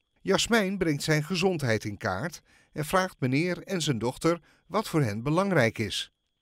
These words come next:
Samen bepalen ze welke zorg en ondersteuning nodig is. Dit doet ze vanuit haar rollen als zorgverlener en gezondheidsbevorderaar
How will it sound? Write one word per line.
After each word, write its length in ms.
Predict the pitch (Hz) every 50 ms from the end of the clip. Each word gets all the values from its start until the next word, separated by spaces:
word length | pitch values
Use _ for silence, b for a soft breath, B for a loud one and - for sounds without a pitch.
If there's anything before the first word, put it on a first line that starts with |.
| _ _
Samen 540 | - - - 175 170 175 180 185 185 160 120
bepalen 520 | 110 101 - 135 123 131 131 135 131 123
ze 160 | - 123 107
welke 440 | 90 85 107 123 165 160 151 - 123
zorg 420 | 95 95 110 117 127 135 - - - -
en 140 | - 175 175
ondersteuning 720 | 175 185 175 160 156 143 - - 113 101 95 110 127 151
nodig 460 | 156 160 156 139 120 110 107 - -
is. 340 | 110 95 - - - - - _ _ _ _ _ _ _ b b b b b
Dit 200 | - 151 180 156
doet 160 | 175 240 254
ze 140 | - - 214
vanuit 360 | - - 170 151 156 160 151
haar 200 | - 113 101 95
rollen 360 | 90 104 127 151 160 180 175 -
als 240 | 110 104 92 -
zorgverlener 800 | - - 131 139 143 - - - 139 135 131 127 127 139 156 156 b b b b b b
en 160 | b 165 147 117
gezondheidsbevorderaar 1400 | - 147 147 185 202 208 165 156 147 131 - - 127 113 - 139 139 120 110 110 107 104 95 80 71 - -